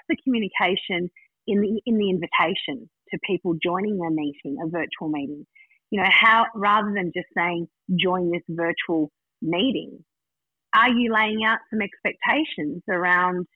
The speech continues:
you know, how you'd like people to show up, cameras on? Um, do you offer them some tips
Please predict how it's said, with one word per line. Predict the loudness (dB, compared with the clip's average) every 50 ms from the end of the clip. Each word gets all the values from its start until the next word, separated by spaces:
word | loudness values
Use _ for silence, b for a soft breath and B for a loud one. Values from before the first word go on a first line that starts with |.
| _ _
you | -6 -4 -2
know, | -2 -2 -2 -4 -2 0 2 4
how | 4 4
you'd | 4 2 2
like | 0 0 0 -4
people | -10 -8 -6 -4
to | 0 2 2 2 4
show | 2 2 4 4
up, | 4 2 2 0 -6 -14 -6 -2 -2
cameras | 0 0 0 -2 -2 -2 -2 0
on? | 0 0 0 -2 -6 -10 -12 _ _ _ _ _ _ -2 2
Um, | 2 2 2 0 0
do | 0 0
you | 2 4 4 4
offer | 2 0 -2 -4 -4 -2
them | 0 -2 -2 -4 -4
some | -6 -6 -6 -8 -6 -6 -6
tips | -6 -6